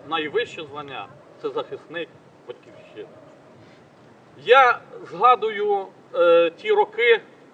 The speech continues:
коли представники вашого підрозділу бігали по шкільних коридорах, а зараз вони стоять тут у строю із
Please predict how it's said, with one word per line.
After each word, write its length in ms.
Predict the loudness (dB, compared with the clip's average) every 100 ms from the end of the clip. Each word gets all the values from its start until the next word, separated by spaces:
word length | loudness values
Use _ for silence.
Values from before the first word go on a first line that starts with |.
| _ _ _ _ _
коли 420 | -2 2 4 2 0 -14 -20 -20 -20 _ _ _ _ _ _
представники 960 | -6 -4 0 0 2 -4 -2 2 2 2 -14 -20 -16
вашого 680 | -4 0 0 -2 -8 -6 -8 -12 -18
підрозділу 760 | -10 -4 -2 -2 -6 -12 -12 -20 _ _ _ _ -10
бігали 340 | -4 -2 -2
по 140 | -4 -8
шкільних 440 | -8 -8 -6 -8
коридорах, 600 | -8 -6 -4 -6 -4 -8 -10 _ -20 -8
а 100 | -4
зараз 320 | -2 -2 -4
вони 220 | -8 -12
стоять 460 | -10 -6 -2 -4 -6
тут 160 | -16 -18 -20
у 80 | -18
строю 420 | -8 -6 -6 -8 -12 -20 _
із 100 | -18